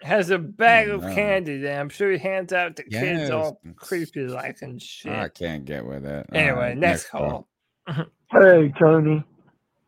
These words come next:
Speaker 2: What's up, Chuck?
Speaker 3: Hey, guys. It's Chuck from Elizabeth
Speaker 2: He's
Speaker 3: City,
Speaker 2: pissed.
Speaker 3: A K A Carolina sports guy. I'm still not over this Eagles loss.
Speaker 2: <laughs> He's
Speaker 3: It's hard for me
Speaker 2: sad.
Speaker 3: to even get excited about the
Speaker 2: I
Speaker 3: Minnesota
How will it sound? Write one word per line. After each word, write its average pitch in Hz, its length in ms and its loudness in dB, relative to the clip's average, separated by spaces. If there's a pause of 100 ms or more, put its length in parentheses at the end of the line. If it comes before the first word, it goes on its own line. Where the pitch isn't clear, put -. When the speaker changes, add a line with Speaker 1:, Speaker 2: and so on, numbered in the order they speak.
(1120)
Speaker 2:
What's - 120 -20
up, 87 220 -14
Chuck? - 200 -8
Speaker 3:
Hey, 180 140 4
guys. 147 480 2 (720)
It's 180 180 2 (160)
Chuck 143 220 6
from 139 180 4
Elizabeth 139 520 4
Speaker 2:
He's 165 80 6 (100)
Speaker 3:
City, 156 200 4 (100)
Speaker 2:
pissed. 82 520 -10
Speaker 3:
A 147 180 4
K 135 360 0
A 120 40 -2
Carolina 123 500 0
sports 143 400 0
guy. 143 360 4 (800)
I'm 165 140 0 (120)
still 160 220 8
not 143 260 6
over 139 340 4
this 143 100 2
Eagles 135 220 -2
loss. 143 440 8
Speaker 2:
<laughs> - 80 -18
He's 123 120 -8
Speaker 3:
It's 143 540 2
hard 151 240 8
for 95 100 2
me 147 60 2
Speaker 2:
sad. 151 120 4
Speaker 3:
to 151 60 2
even 143 200 0
get 143 120 0
excited 151 440 4
about 143 260 6
the 135 60 -2
Speaker 2:
I 143 40 0
Speaker 3:
Minnesota 143 480 2